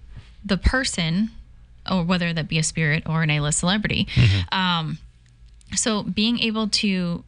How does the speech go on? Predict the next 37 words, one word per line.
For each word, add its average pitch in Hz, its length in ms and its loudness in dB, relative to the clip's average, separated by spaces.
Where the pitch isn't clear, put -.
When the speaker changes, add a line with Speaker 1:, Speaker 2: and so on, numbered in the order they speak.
Speaker 1:
a-, 135 160 -2
a-, 208 180 -4
at 208 80 -4
least 240 320 -2
our 208 160 2
approach, - 600 -2
and 208 100 2
I 196 60 2
know, 196 240 0
like, 185 200 -2
myself, 185 460 0
before 180 680 -2
I 185 80 0
even 180 240 0
met 226 160 -2
you, - 320 -2
once 226 200 2
I 226 80 2
met 208 200 0
you, 208 120 2
it - 80 -2
kinda 196 420 0
meshed 196 520 0
together 196 500 0
and 180 120 0
it, - 120 -4
it 190 140 -2
became 180 800 0
something 185 340 2
completely 175 380 4
different, 185 320 2
or 170 80 2
it 160 100 -2
grew 254 200 0
from 180 220 2
there. 156 340 2
But 185 240 0